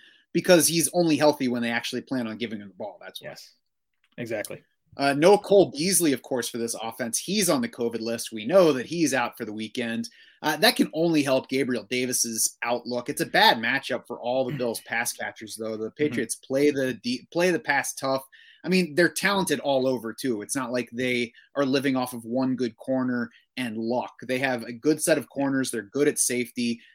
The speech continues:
Speaker 1: They're tops in tight end coverage D V O A against tight ends.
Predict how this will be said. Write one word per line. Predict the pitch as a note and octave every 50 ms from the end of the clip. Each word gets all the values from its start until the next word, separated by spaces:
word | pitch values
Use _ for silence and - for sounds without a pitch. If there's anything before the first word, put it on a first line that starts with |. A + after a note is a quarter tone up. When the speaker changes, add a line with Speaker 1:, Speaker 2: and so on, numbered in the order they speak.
| _ _ -
Speaker 1:
They're | C3+ C3 A#2 A2+
tops | - - - D3 D3+ D#3+ E3 E3 E3 - - - -
in | - D3 C#3 C3
tight | - C#3+ C#3 C#3
end | C#3 C3 B2+
coverage | - C#3 B2 C3+ B2 A#2
D | - C3 B2+
V | B2+ C3 C3
O | B2 A#2+ B2
A | B2 B2 B2 A#2+ A#2 - _ _ -
against | B2 C#3 C#3 B2+ - - -
tight | - C#3+ B2 A#2 A2+
ends. | A#2 A#2+ B2 B2 B2+ B2 -